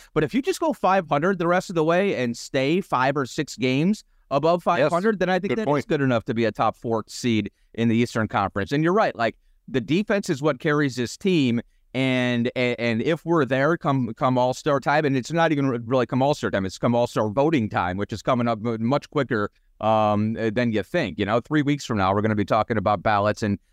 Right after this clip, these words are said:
Speaker 1: um, and, and who
Speaker 2: Oh, yeah.
Speaker 1: deserves consideration. So it's not that far off. Uh, yeah, like, I don't think we need to be a top two team in the Eastern Conference in order for him to get that recognition. We need to keep defending the way we do.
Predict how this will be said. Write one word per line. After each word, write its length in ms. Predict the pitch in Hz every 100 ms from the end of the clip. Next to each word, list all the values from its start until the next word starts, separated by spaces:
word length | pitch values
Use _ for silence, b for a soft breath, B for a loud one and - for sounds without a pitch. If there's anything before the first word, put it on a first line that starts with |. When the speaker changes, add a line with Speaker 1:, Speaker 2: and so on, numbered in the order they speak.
| _
Speaker 1:
um, 480 | - 98 95 92 101 -
and, 200 | 110 110
and 400 | 113 110 104 101
who 140 | 110 123
Speaker 2:
Oh, 140 | 92 120
yeah. 180 | 190
Speaker 1:
deserves 320 | 175 120 120 -
consideration. 800 | 107 - 113 107 139 151 107 95
So 160 | 120
it's 200 | 113 117
not 200 | 147 190
that 180 | 180 123 -
far 280 | 139 127
off. 300 | 131 147 92 - _ _ _ -
Uh, 80 | 127 139 - 151
yeah, 320 | 135 262 170
like, 220 | 101 120
I 80 | 147
don't 180 | 196 220
think 120 | 220
we 120 | 220
need 240 | 147 175 233
to 60 |
be 140 | 139 135
a 80 | 117
top 240 | 160 123
two 160 | 170 170
team 240 | 151 135
in 80 | 127
the 60 |
Eastern 300 | 139 151 120
Conference 520 | 110 143 170 135 113 120
in 80 |
order 240 | 117 120 107
for 100 | 117
him 140 | 139
to 40 | 127
get 180 | 123
that 140 | 120 110
recognition. 600 | 117 120 98 151 - 123 b b
We 100 | 147
need 120 | 202
to 60 | 202
keep 220 | - 226
defending 480 | 208 170 151 170 202
the 80 | 175
way 160 | 135
we 160 | 143 123
do. 440 | 98 175 202 135